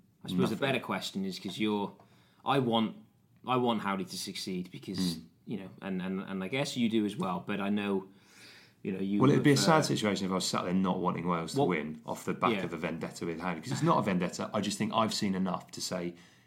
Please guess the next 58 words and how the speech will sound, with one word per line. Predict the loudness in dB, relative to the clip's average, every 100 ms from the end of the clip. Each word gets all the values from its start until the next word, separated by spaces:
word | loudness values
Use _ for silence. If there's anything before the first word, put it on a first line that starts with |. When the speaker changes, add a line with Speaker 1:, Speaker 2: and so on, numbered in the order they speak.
| _ _ 0
Speaker 1:
What | 4
Speaker 2:
he's |
Speaker 1:
would | 6
Speaker 2:
not | 6
the | 6
Speaker 1:
change | 6
Speaker 2:
right |
Speaker 1:
your | 6
Speaker 2:
man. | 6
Speaker 1:
mind | 4 0 -4
on |
Saturday | -4 -4 -4 -4
then? | -4 -6 -6 0
Speaker 2:
Uh, | 4
we | 6 6
got | 2 2
beaten | 2 2
by | -2
fifty | -4 0 2 2 -2
points | -2 -2 -2
and | -2
we | -2
got | 0
run | 2 2
in | 2
a | 2
load | 2
of | 0
tries. | 0 2 2 -2 -8 2
And | 6
even | 8 6
then, | 4 4 0 -4 -6
I | -6
think, | -2 -2 -2 -2
do | -2
you |
know | 0
what? | 0 -2 -6 _ _ _ _ _ -20 _ _ _ _ -10
Speaker 1:
And |
he | -4
needs | -2 0
to |
Speaker 2:
I'm | 2
still | 4
Speaker 1:
start | 6 4
Speaker 2:
not | 2
convinced. | 0 0 0 -2
Speaker 1:
Matthew | -2 -4
Morgan. | -4 -6 -10 _ _ _ -14
Speaker 2:
<laughs> | -14 -12 -16 -18 -20 -16 -8 -6 -4 -4 -4 -4 6
No, | 8 10
he |
doesn't | 10 8
need | 4 4
to |
start | 0 0 2
Matthew | 0 -2 -2
Morgan. | -2 -2 -4